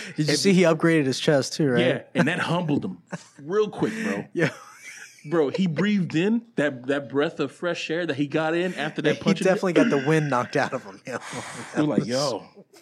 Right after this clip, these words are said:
Speaker 1: funny.
Speaker 2: Like, bro, it was
Speaker 1: He got
Speaker 2: funny
Speaker 1: hit
Speaker 2: because
Speaker 1: into another dimension,
Speaker 2: Yeah,
Speaker 1: man.
Speaker 2: 'cause
Speaker 1: Dude went <laughs> across the
Speaker 2: yeah,
Speaker 1: fucking
Speaker 2: 'cause
Speaker 1: bay,
Speaker 2: Okoye was
Speaker 1: man.
Speaker 2: saying, like, "Yo, these motherfuckers are strong. These
Speaker 1: Strong as the
Speaker 2: people,"
Speaker 1: Hulk.
Speaker 2: Yeah,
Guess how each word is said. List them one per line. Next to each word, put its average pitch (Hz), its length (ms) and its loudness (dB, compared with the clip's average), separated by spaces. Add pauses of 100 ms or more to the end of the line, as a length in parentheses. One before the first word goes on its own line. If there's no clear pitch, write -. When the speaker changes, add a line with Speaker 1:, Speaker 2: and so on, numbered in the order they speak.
(140)
Speaker 1:
funny. - 320 -20 (680)
Speaker 2:
Like, 156 200 -2 (200)
bro, 226 160 2
it 208 100 2
was 233 100 2
Speaker 1:
He 185 60 2
got 190 120 6
Speaker 2:
funny - 120 4
Speaker 1:
hit 196 120 4
Speaker 2:
because 196 200 2
Speaker 1:
into 196 80 6
another 175 200 4
dimension, 180 440 0
Speaker 2:
Yeah, 240 120 2
Speaker 1:
man. - 100 -2
Speaker 2:
'cause 190 120 2
Speaker 1:
Dude 170 140 2
went 156 160 2 (520)
<laughs> - 500 0
across 175 440 2
the 185 100 4
Speaker 2:
yeah, 214 60 2
Speaker 1:
fucking 202 220 4
Speaker 2:
'cause 170 100 0
Speaker 1:
bay, 156 180 4
Speaker 2:
Okoye 143 160 6
was 185 120 0
Speaker 1:
man. - 40 -4
Speaker 2:
saying, 180 140 0
like, 123 120 -2
"Yo, 127 120 -2
these 143 140 -2
motherfuckers 127 540 -6
are 98 160 -6
strong. 156 580 -6 (120)
These - 80 -14
Speaker 1:
Strong 147 200 0
as - 100 0
the 143 60 0
Speaker 2:
people," 139 100 2 (120)
Speaker 1:
Hulk. - 140 -10 (100)
Speaker 2:
Yeah, 131 300 -2